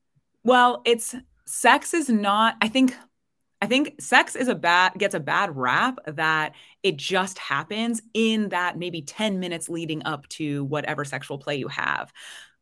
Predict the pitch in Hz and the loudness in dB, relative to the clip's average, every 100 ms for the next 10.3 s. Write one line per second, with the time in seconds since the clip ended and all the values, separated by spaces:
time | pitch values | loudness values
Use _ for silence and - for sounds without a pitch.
0 | - 214 170 165 190 262 285 220 190 269 | 4 4 4 -4 2 4 4 2 0 0
1 | 330 _ _ - - 247 254 254 220 - | -2 _ _ -8 0 0 0 -2 -2 -4
2 | 180 190 233 294 294 _ _ _ _ _ | -4 -2 0 0 -2 _ _ _ _ _
3 | - 254 262 240 190 202 208 180 165 151 | 0 4 6 6 2 -2 -2 -2 0 -2
4 | 156 156 147 165 151 151 98 65 - - | -2 -4 -4 -4 -4 -2 -4 -4 -8 -20
5 | - - 226 226 254 240 196 202 214 262 | -14 -4 -2 0 -2 -2 -4 -2 0 -2
6 | 262 _ - 220 233 233 220 196 202 202 | -4 _ 0 0 2 -2 0 -2 -2 -4
7 | 190 180 185 - 156 180 175 139 165 156 | -4 -4 -4 -8 -6 -4 -4 -2 0 2
8 | 110 90 - 160 165 151 147 82 69 58 | 0 -4 -6 -6 -4 -2 -2 -4 -6 -8
9 | - - - - - 226 - 247 247 190 | -12 -16 -16 -4 2 2 2 0 0 0
10 | 202 214 | 0 0